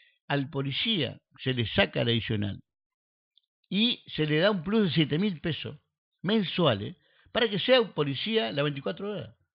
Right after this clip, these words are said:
para que trabaje en el tema de la inteligencia criminal. Porque si no, el adicional, eh, ahí donde se,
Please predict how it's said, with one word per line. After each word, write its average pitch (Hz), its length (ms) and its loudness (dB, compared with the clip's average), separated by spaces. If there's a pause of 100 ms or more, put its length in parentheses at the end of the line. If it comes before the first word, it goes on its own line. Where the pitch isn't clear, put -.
(240)
para 139 120 -2
que 151 80 -4
trabaje 175 340 -2
en 156 60 4
el 135 60 0
tema 151 160 0
de 170 60 2
la 139 60 0
inteligencia 123 460 -8
criminal. 123 440 -8 (560)
Porque 180 180 6
si 190 120 10
no, 277 300 12
el 185 160 4
adicional, 180 560 2
eh, 143 220 -2
ahí 196 180 -2
donde 202 340 -6
se, - 300 -10